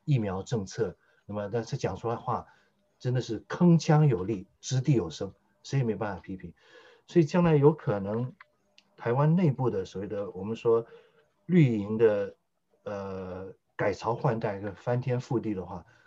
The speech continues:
恐怕是靠绿营中间的深绿力量，像柯文哲所代表的，呃，他号称白色，其实他是深绿。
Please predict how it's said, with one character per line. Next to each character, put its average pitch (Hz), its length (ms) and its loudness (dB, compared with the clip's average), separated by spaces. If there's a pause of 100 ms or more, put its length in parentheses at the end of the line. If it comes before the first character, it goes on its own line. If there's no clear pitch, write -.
(120)
恐 113 180 -6
怕 135 80 -2
是 135 140 -6
靠 131 180 -2
绿 123 180 -2
营 110 140 -4
中 113 160 -4
间 113 140 -4
的 107 80 -4
深 123 360 -6
绿 107 140 -4
力 98 160 -8
量， 90 320 -10
像 98 340 -12 (280)
柯 123 180 0
文 107 160 0
哲 95 280 -6 (260)
所 - 120 -6
代 104 200 -2
表 92 120 -6
的， 95 160 -8 (120)
呃， 92 280 -10 (200)
他 - 120 -8
号 - 240 0
称 113 200 -4
白 95 160 -6
色， 101 160 -10
其 - 80 -12
实 110 120 -8
他 104 80 -8
是 101 140 -12
深 104 300 -10
绿。 104 180 -6